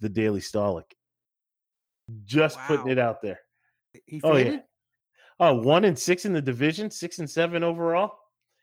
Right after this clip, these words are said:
Speaker 2: Ooh.
Speaker 1: It's over. It's over.
Speaker 2: Wow.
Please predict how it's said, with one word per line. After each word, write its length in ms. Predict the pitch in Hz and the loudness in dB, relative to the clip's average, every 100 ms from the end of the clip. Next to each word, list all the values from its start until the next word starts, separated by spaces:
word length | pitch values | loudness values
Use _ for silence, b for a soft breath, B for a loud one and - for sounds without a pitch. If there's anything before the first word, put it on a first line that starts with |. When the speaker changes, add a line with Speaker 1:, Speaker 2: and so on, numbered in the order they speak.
| - | -8
Speaker 2:
Ooh. 140 | 330 | 0
Speaker 1:
It's 160 | 180 180 | 2 4
over. 500 | 226 294 185 120 - _ _ _ | 4 4 2 -6 -12 _ _ _
It's 280 | - 311 - - - | -2 -2 -2 -4 4
over. 600 | 330 392 262 185 - - _ _ _ _ _ _ _ _ | 6 6 4 2 0 -8 _ _ _ _ _ _ _ _
Speaker 2:
Wow. 320 | 110 113 123 | _ -20 -20